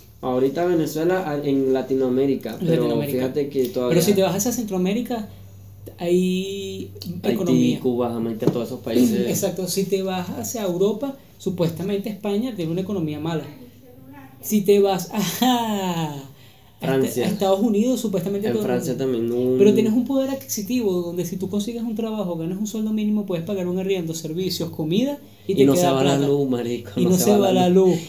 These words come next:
Speaker 1: Y no salen programas como esta porquería.
Speaker 2: <laughs>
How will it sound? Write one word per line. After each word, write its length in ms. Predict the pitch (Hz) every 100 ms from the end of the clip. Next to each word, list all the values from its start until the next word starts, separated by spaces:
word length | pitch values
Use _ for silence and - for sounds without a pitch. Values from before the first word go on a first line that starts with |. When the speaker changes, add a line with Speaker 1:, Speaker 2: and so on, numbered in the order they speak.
| -
Speaker 1:
Y 80 | 131
no 120 | 127
salen 280 | 127 127 127
programas 420 | 139 127 123 120
como 200 | 135 131
esta 220 | - 123
porquería. 560 | 135 135 131 123 131 - - -
Speaker 2:
<laughs> 60 | -